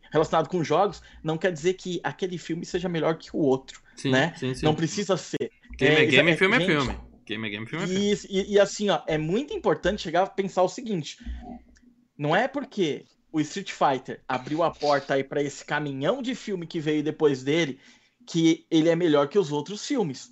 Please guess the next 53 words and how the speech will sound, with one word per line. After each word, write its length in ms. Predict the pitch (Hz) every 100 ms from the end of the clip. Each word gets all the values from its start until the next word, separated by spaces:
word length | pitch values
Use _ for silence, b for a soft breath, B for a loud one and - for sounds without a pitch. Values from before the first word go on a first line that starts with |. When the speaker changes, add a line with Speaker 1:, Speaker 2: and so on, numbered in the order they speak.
| _
Speaker 1:
tá? 200 | 135 165
Speaker 2:
Tá. 140 | -
Speaker 1:
Isso 180 | 98 95
não 100 | 143
quer 180 | 156 208
dizer. 300 | 240 226 B B
Ele, 140 | 156 156
ele 160 | 165
quer 160 | 156 185
dizer 180 | 160 202
que, 80 | 233
assim, 240 | - 185
ele, 160 | 160 - _
qual 200 | 254 262
que, 140 | -
o 80 | 220
que 120 | 294
que 120 | 277
é 40 | 254
quebrar 280 | 240 214 202
um 80 |
paradigma? 560 | 190 196 156 131 117 117 b b
Eu 140 | 143
vi 180 | 139 226
aí 120 | 262
um 80 | 240
comentário 580 | 214 190 156 147 131 123
no 80 | 117
chat, 460 | - 180 180 - - B B -
do, 200 | 151 156
eu 60 | 165
não 100 | 170
lembro 200 | 202 180
de 60 |
quem 220 | - 208
foi, 360 | - 170 143 B B
falou 180 | - 190
assim, 240 | 175 165 143 B
"Ah, 240 | 214 240
tá, 380 | - - 185 170
mas 340 | 156 156 147 - b b
quer 140 | 196 202
dizer, 200 | 175 220
então, 240 | 214 214 b b
Sonic 440 | - 233 262 233 254
e 20 |
Mario 240 | 240 254
já 140 | 233 247
tinha 240 | - 262
quebrado 380 | 262 233 240 220
o 40 |
paradigma 560 | 254 240 214 220 226 240
antes." 380 | 233 233 -